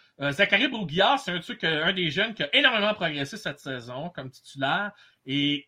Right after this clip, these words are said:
maintenant que Mustapha Kiza qui est arrivé puis qui va jouer à gauche, c'est, moi, j'ai hâte de voir l'animation par les flancs dès la saison prochaine de façon régulière. Parce que là, Za-, premièrement, Zachary Broguillard n'aura pas besoin de tout faire tout seul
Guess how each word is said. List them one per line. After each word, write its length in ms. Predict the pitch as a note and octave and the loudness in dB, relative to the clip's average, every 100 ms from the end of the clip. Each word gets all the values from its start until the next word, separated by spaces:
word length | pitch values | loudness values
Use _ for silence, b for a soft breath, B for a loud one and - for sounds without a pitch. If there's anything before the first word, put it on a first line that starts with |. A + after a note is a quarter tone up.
| _ | _
maintenant 320 | F3 F3+ A3+ C4 | -2 4 4 4
que 60 | F#3 | 4
Mustapha 500 | F3 E3+ F#3+ - G3+ | 2 0 -2 0 0
Kiza 300 | F3+ C#3+ A#3 | -2 -2 -2
qui 80 | F#3 | -2
est 100 | E3+ | -4
arrivé 360 | D#3 C#3+ G#3+ | -2 -2 -4
puis 100 | - | -6
qui 100 | - | -10
va 120 | D3+ | -6
jouer 140 | C#3+ G3 | 0 2
à 100 | D3 | 2
gauche, 420 | E3 E4 D4 - _ _ _ _ _ | 0 -2 -4 -14 _ _ _ _ _
c'est, 400 | - - - C3+ | -4 -4 -4 -8
moi, 140 | C#3+ G#3+ | 0 2
j'ai 140 | G3 | 8
hâte 240 | G3 C4 F#3+ | 8 8 4
de 60 | |
voir 240 | E3 G#3 G3+ | 4 6 6
l'animation 560 | F3+ F3 E3+ C#3+ A#3 | 4 4 2 2 -2
par 160 | G3+ D#3+ | 0 -2
les 140 | D#3+ | -2
flancs 240 | C#3+ F#3+ F#3+ | 0 0 2
dès 100 | G3+ | 2
la 100 | G3+ | 2
saison 320 | G3 E3 F#3+ | 0 -2 -4
prochaine 480 | F#3+ D#3 - G#3+ A3 | -4 -8 -2 0 0
de 80 | F3+ | -4
façon 260 | D#3+ G#3 | -6 -6
régulière. 640 | G3 D#3 D3 D#3 F3+ C4 b b - | -6 -4 -2 4 4 2 b b -8
Parce 120 | C#3+ | -2
que 100 | - | 2
là, 120 | G#3+ | 4
Za-, 380 | C#4 G3 F#3 D#3+ - - | 4 2 0 -6 -12 -4
premièrement, 440 | A3+ A3+ G3+ A#3 | 2 4 4 2
Zachary 340 | F#3 E3+ F3+ | 0 -2 -2
Broguillard 480 | F#3+ E3+ D3+ F3+ G#3 | -2 -4 0 2 2
n'aura 200 | E3 C#3 | 0 -2
pas 80 | G3+ | -2
besoin 200 | F#3+ G3+ | -4 -4
de 40 | G#3+ | -6
tout 140 | F3 | -2
faire 200 | F#3+ F3+ | 0 0
tout 140 | - - | -4 -6
seul 320 | G3 G3 D3+ | 0 0 -2